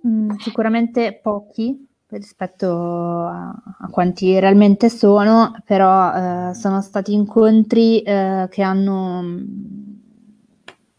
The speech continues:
sicuramente, eh, giocato un ruolo molto importante nella motivazione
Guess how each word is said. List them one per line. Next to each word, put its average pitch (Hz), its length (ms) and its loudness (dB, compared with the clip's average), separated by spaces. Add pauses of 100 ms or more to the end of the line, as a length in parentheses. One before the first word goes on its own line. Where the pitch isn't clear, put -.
(440)
sicuramente, 233 1500 4
eh, 196 360 -4 (600)
giocato 208 760 0
un 208 120 0
ruolo 208 300 2
molto 208 240 -2
importante 233 1160 0
nella 190 600 -2
motivazione 226 1200 -2